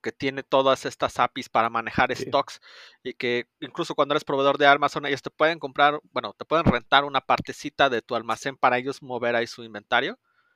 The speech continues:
Speaker 1: Si te das cuenta, toda esta integración se hace a través de apis. Toda la gestión, la organización,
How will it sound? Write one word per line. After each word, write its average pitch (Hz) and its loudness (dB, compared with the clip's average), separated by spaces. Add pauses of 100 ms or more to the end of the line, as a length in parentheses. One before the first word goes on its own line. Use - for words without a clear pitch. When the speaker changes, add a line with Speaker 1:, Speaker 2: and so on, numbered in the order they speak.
(480)
Speaker 1:
Si 143 -10
te 151 2
das 160 6
cuenta, 185 -2
toda 208 0
esta - -6
integración 151 -2
se - -8
hace - -4
a - -4
través 135 -4
de 117 -2
apis. - -10
Toda 165 4
la 170 4
gestión, 160 -8
la 160 6
organización, 135 -6